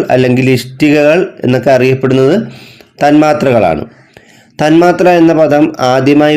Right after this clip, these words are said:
ഉപയോഗിച്ചത് ആരാണ്? അവഗാഡ്രോയാണ്. തന്മാത്ര എന്ന പദം ആദ്യമായി ഉപയോഗിച്ചത് അവഗാഡ്രോയാണ്.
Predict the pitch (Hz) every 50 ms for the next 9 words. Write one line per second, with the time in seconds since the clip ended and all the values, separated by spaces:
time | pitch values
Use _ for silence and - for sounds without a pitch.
0 | 147 131 120 131 135 135 135 131 131 151 139 127 120 113 110 107 98 92 90 -
1 | - _ _ _ _ _ _ _ _ _ _ - 123 135 139 147 143 143 147 143
2 | 139 117 127 127 117 101 87 73 71 - - - - _ _ _ _ _ _ -
3 | 131 135 135 135 135 139 139 - - 143 143 139 135 135 131 120 127 127 113 135
4 | 156 165 - - - 120 123 127 127 123 135 135 139 143 143 143 135 117 123 127
5 | 127 131 127 127 143 127 147 196 226 - - - - - - _ _ _ _ -
6 | - 139 147 151 160 156 151 151 147 139 117 127 123 110 98 87 80 71 -